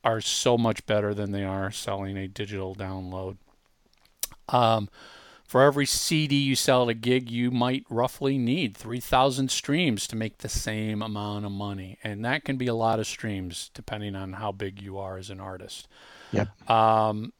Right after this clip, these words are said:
Speaker 1: so our friends at Disc Makers are the place to go for discs, C Ds, vinyl, other physical media, including U S B drives and even T-shirts. We got a special offer for you.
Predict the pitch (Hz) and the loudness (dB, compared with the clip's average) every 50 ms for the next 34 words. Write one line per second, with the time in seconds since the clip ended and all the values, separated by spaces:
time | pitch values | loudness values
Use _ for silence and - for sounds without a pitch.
0 | _ - - - 135 104 92 - - 120 117 - - 139 127 123 123 110 - 147 | _ -4 2 2 4 2 2 2 2 2 2 4 4 2 2 2 0 0 2 2
1 | 143 - - - 135 131 123 - - 123 - 123 117 110 104 - - 131 120 117 | 2 2 2 2 2 2 2 2 0 0 0 0 0 -2 -2 -2 0 2 2 2
2 | - - - 120 117 143 147 160 170 170 170 165 160 147 - - 107 101 104 110 | 0 -4 -8 -2 4 6 8 10 10 10 10 8 6 4 0 -2 -4 -4 -4 0
3 | 107 - 160 175 - - - - - - - - - - _ _ - - _ - | 4 6 6 6 6 4 0 -2 -2 -4 -6 -6 -8 -12 _ _ -20 -20 _ -8
4 | - - - 170 165 165 143 139 143 123 110 113 117 120 135 139 147 147 139 127 | -6 -2 0 2 2 2 2 2 2 0 0 -2 0 2 4 6 6 6 6 6
5 | 113 110 - 147 143 151 147 - - 151 135 - - - 143 127 123 123 123 120 | 4 4 4 4 4 4 4 4 2 -2 -2 -2 -2 0 0 2 2 2 2 2
6 | 120 117 107 98 95 - 101 101 - - - 160 160 165 147 135 120 110 107 110 | 0 0 -2 -4 -4 -6 -8 -10 -10 -8 -4 -2 0 2 2 2 2 0 0 0
7 | 110 107 95 - - 110 104 104 110 104 101 101 98 98 98 - - - 143 139 | -2 -2 -2 -4 -6 -8 -8 -6 -4 -4 -2 -2 -2 -4 -6 -10 -8 -2 0 0
8 | 143 139 131 117 117 113 107 98 - - 113 104 98 - - - 107 98 - - | 2 2 0 -2 -4 -4 -6 -8 -10 -10 -10 -8 -8 -8 -6 -6 -6 -6 -8 -10
9 | - - - - - - - - - - - - - - - _ _ _ _ _ | -14 -16 -16 -20 -20 -20 -20 -20 -20 -20 -20 -20 -20 -20 -20 _ _ _ _ _
10 | _ _ _ _ _ _ _ - 131 131 135 120 113 - - - 127 120 - - | _ _ _ _ _ _ _ -2 2 6 6 6 6 4 2 2 2 2 2 2
11 | 117 110 113 113 107 - - 160 - - - 110 107 110 107 104 104 | 2 4 6 6 4 2 -2 -10 -8 -6 -6 -4 -2 -2 -4 -4 -4